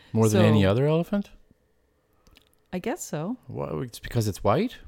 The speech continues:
Speaker 1: What is that? What is that?
Speaker 2: Well, maybe it was just bigger. Maybe the white elephants were bigger than the other elephants.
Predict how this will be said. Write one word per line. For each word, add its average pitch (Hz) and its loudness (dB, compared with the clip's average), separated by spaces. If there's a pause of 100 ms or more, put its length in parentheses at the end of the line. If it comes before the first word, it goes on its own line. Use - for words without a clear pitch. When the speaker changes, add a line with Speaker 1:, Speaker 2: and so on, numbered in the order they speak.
Speaker 1:
What 165 -8
is 156 -12
that? 175 -2
What 165 -4
is 151 -8
that? 160 -8
Speaker 2:
Well, 151 -2
maybe 277 2
it 254 0
was 233 -4
just - -10
bigger. 240 0
Maybe 190 -2
the 185 -2
white 180 0
elephants 185 -2
were 180 -6
bigger 175 -4
than 185 -4
the 185 -4
other 254 -4
elephants. 143 -8